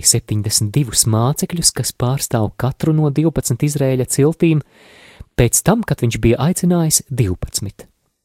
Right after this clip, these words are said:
Skatiet Lūkas evaņģēliju devīto nodaļu no pirmā līdz sastajam pantam. Abas misijas papildina viena otru un sagatavo Jēzu viņa personīgajam ceļojumam.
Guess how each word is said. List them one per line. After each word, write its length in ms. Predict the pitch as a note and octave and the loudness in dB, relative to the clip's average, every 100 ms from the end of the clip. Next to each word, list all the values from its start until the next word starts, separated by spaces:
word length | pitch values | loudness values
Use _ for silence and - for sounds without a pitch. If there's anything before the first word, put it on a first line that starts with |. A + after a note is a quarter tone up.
| _ _ _ _ - - _ | _ _ _ _ -20 -20 _
Skatiet 480 | - - A#2 A2 - - | -6 -2 0 0 -2 -2
Lūkas 480 | A#2 A2+ A#2 A2 - | 2 4 2 2 0
evaņģēliju 680 | A2+ C#3 C3+ B2 A#2 A2 G#2 | 2 0 2 4 4 4 4
devīto 400 | C3+ B2 G2+ G#2+ | 2 2 0 2
nodaļu 440 | G#2 D#3 E3 B2+ | 2 2 2 2
no 120 | G#2+ F#2+ | 2 0
pirmā 380 | - C3 C3+ C3+ | -2 0 -2 -2
līdz 300 | B2 - - | -2 -4 -2
sastajam 560 | - C3+ - A#2 G#2 | -2 -2 -2 0 0
pantam. 540 | G2+ A#2 F#2 - - B2 _ _ _ _ _ _ - _ _ - - - - - - - | 0 0 0 -4 -8 -10 _ _ _ _ _ _ -20 _ _ -20 -20 -20 -20 -20 -20 2
Abas 340 | D#3+ B2+ - | 4 4 4
misijas 480 | B2 F3 - D#3 - | 4 4 4 4 2
papildina 680 | - F3+ - A2+ G2+ G2+ G2 | 2 0 4 2 2 0 2
viena 320 | G#2+ G#2 G#2 | 0 0 0
otru 500 | A2+ A2 F#2 - - - _ _ _ _ _ | 0 0 -2 -6 -12 -14 _ _ _ _ _
un 140 | B2 | 2
sagatavo 680 | A2+ - C3 E3 - F3 E3+ | 4 4 2 0 0 4 4
Jēzu 460 | D3 D3+ D3 C#3+ C#3 | 4 2 2 2 0
viņa 200 | A#2+ A2+ - | 0 0 0
personīgajam 840 | B2+ - C#3+ B2 A#2+ A2 A#2 A2 | 0 2 2 2 0 0 -2 -2
ceļojumam. 760 | - A#2+ G#2 F#2+ G#2 G#2+ G#2 | -2 -2 0 -2 -4 -4 -6